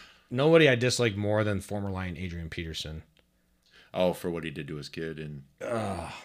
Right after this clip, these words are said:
Speaker 2: Yeah, what
Speaker 1: People
Speaker 2: was
Speaker 1: are like, "Oh, everyone deserves a second chance." Just read that article.
Speaker 2: See, I don't remember. Was it, wasn't he beating him with a belt? Wasn't
Speaker 1: No,
Speaker 2: it?
Speaker 1: it was a switch, like Joe Jackson, Michael Jackson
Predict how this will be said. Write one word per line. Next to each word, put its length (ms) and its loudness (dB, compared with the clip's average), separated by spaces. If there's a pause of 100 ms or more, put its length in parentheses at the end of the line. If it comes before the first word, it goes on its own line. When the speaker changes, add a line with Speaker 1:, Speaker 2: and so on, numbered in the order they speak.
(320)
Speaker 2:
Yeah, 220 6
what 80 2
Speaker 1:
People 160 6
Speaker 2:
was 140 4
Speaker 1:
are 40 4
like, 360 0
"Oh, 160 8
everyone 260 4
deserves 260 2
a 60 -2
second 220 -2
chance." 260 -2
Just 240 2
read 160 4
that 140 2
article. 440 -4 (380)
Speaker 2:
See, 240 0
I 140 6
don't 260 0
remember. 400 -2
Was 200 -2
it, 60 -8
wasn't 280 -4
he 60 -4
beating 240 -4
him 60 -4
with 120 -8
a 40 -6
belt? 440 -8
Wasn't 260 -6
Speaker 1:
No, 140 -2
Speaker 2:
it? 60 -8
Speaker 1:
it 20 -8
was 160 -8
a 80 -8
switch, 420 -4
like 160 -10
Joe 220 -6
Jackson, 440 -6
Michael 280 -8
Jackson 360 -14